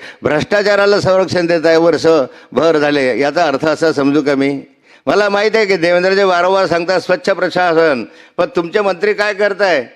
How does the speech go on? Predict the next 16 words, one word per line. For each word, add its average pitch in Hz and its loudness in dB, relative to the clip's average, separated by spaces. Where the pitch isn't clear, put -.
आणि 165 -2
मी 202 0
आरोप 180 0
करणार 190 0
होतो, 190 0
मंत्री 175 -2
महोदयांना 180 0
सांगितले 170 -2
की 175 -6
मी 180 -2
आरोप 165 -2
का, 160 -2
का, 175 -2
का 196 -2
करू 175 0
नये, 160 0